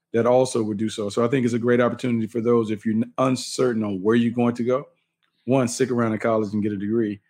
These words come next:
Two, continue to develop on your game and just kinda see where it plays out in the end.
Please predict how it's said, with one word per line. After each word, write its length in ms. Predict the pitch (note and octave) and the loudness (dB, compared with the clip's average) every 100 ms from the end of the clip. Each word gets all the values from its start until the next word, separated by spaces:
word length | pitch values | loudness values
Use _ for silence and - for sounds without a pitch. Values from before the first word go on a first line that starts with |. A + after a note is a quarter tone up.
| _ _ | _ _
Two, 260 | - C3 A#2 | 0 2 2
continue 380 | A2 A2+ A#2 A2 | 0 0 2 0
to 40 | |
develop 340 | G2+ A2 G#2+ G#2 | 0 0 0 -2
on 80 | |
your 100 | G2 | -4
game 300 | G2+ A2+ G#2+ | -2 -2 -2
and 160 | G2 G#2 | -4 -8
just 160 | - - | -10 -4
kinda 160 | A#2 | -2
see 160 | - A#2 | 0 0
where 140 | G#2+ | 0
it 60 | G2+ | 0
plays 220 | A2 G2+ | 0 0
out 100 | G#2 | 0
in 100 | G2 | -2
the 140 | G2+ | -4
end. 100 | G#2+ | -4